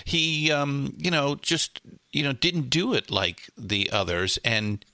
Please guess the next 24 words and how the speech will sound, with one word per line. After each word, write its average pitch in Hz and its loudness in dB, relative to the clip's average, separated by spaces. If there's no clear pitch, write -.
he - -2
was 160 0
so 131 2
successful. 117 0
And 107 0
now 151 2
we 147 2
live 123 0
in 110 2
an 110 0
age 127 2
where, 95 2
you 185 -2
know, 107 2
especially 135 0
in 92 -2
the 87 -4
music 127 -2
business, - -4
there 127 0
are 107 0
no 76 -6
risk - -4
takers. - -6